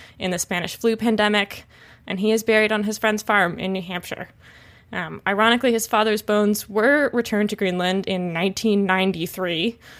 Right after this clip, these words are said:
so it only took them most of the century. Um, and there's a plaque there that reads, "They have come home," in the local Inuit language.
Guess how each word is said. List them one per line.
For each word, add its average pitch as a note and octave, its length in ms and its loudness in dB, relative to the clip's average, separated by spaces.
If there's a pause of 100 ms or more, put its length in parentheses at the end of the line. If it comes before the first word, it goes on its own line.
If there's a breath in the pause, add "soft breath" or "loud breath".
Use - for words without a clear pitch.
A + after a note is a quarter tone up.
(180 loud breath)
so F3 280 0
it E3+ 100 0
only G#3 320 4
took B3+ 260 0
them E3+ 240 4
most E3+ 260 -4
of F#3+ 100 -6
the F#3 80 -4
century. F#3 640 0 (540 loud breath)
Um, G3+ 500 2 (100)
and G3+ 240 2
there's G3+ 200 2
a G#3 40 -8
plaque G#3 320 0
there F3 140 0
that E3+ 160 -4
reads, F#3 520 -2 (300 loud breath)
"They G3+ 100 4
have F#3+ 240 0
come G#3+ 240 0
home," F3+ 520 -4
in G3 120 -6
the F#3+ 100 -4
local F#3+ 460 -6
Inuit G3 420 -4
language. F#3+ 600 -6